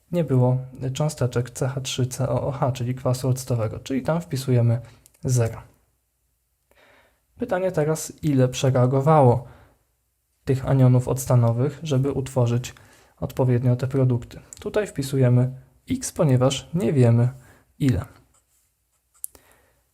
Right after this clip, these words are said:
X wpisujemy w każdej rubryce, dlatego że środkową część tabelki wypełniamy zgodnie ze stoichiometrią równania, a tutaj mamy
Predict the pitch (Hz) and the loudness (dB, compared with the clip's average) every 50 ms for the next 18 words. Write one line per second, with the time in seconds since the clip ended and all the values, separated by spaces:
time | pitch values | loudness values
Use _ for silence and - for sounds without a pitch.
0 | _ _ _ _ - 120 - - - - - 175 - - 156 160 156 151 147 143 | _ _ _ _ -8 -8 -6 -6 -10 -8 -8 -6 -4 -2 0 0 2 2 2 0
1 | 139 139 - - _ _ _ _ _ _ _ _ _ _ _ _ _ _ _ _ | -2 -4 -8 -18 _ _ _ _ _ _ _ _ _ _ _ _ _ _ _ _
2 | - - - 156 151 147 139 139 131 127 123 123 123 135 135 160 - - 190 156 | -18 -2 2 2 2 2 4 4 4 4 4 2 0 0 -2 -2 -2 -2 -4 0
3 | 135 127 127 - 151 160 156 143 131 127 127 - 135 127 131 - - 160 165 160 | 2 0 0 0 -2 -2 0 2 2 2 2 2 0 -2 -2 0 -2 -2 2 2
4 | 147 131 131 - 143 143 147 - - 120 120 131 160 165 - 156 139 135 131 131 | 2 2 2 0 0 -2 -2 0 -2 0 2 2 0 0 -4 -4 -4 -4 -2 0
5 | 135 127 127 135 139 135 127 120 127 131 143 143 143 135 127 117 117 117 - - | 2 4 4 4 4 4 2 2 2 0 -2 -2 2 2 2 4 2 0 -2 -4
6 | - - 160 165 - 147 135 131 131 131 131 131 - 123 113 117 123 - - 156 | -2 -2 -2 0 0 2 4 6 6 6 4 2 0 -2 -2 -2 -4 -6 -10 -6
7 | 139 131 123 123 123 117 113 113 117 143 - - 160 - 170 165 - 147 139 131 | -4 -2 2 4 4 4 4 4 2 2 2 0 -2 -2 -2 -2 0 0 2 4
8 | 131 131 131 131 135 135 | 4 6 6 4 4 2